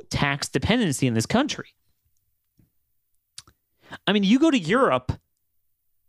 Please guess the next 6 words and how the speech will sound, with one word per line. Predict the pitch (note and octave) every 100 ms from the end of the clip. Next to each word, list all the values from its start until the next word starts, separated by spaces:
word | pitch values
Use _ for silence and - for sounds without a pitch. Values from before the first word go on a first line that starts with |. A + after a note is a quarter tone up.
| _ _ _ _ _ _ _ _ _ _ _ _ _ _ _ _ -
in | E3+
France, | - A3 B3+ A3
for | - D3+
example, | B2+ C#3 C#3 B2 B2
the | D3
top, | D3 - - B3 C4